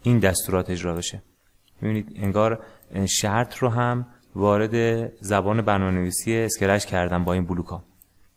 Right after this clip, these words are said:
و نکته‌ای که می‌تونم بگم اینه که شاید به ظاهر، اه، ساده بیاد، یعنی ما بگیم که خب نرم افزار خیلی پیچیده ای نیست، ولی،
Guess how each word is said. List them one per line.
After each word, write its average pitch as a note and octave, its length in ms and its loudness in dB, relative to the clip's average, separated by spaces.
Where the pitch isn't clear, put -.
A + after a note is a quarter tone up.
و A2+ 320 2
نکته‌ای A#2 560 0
که F3 160 0
می‌تونم A#2 680 -2
بگم C#3 240 0
اینه D#3+ 140 2
که D3+ 280 0
شاید D3+ 260 -2
به A#2 100 0
ظاهر، A2 680 0
اه، G#2 380 -2
ساده A2 460 2
بیاد، G#2+ 460 2
یعنی F#2+ 140 -2
ما G2+ 160 -2
بگیم G#2 220 -4
که - 80 -20
خب G2 180 -6
نرم F#2+ 460 -2
افزار G2+ 280 -4
خیلی G2 260 -6
پیچیده G2+ 400 -6
ای A2 100 2
نیست، G#2+ 260 0
ولی، C#3+ 320 0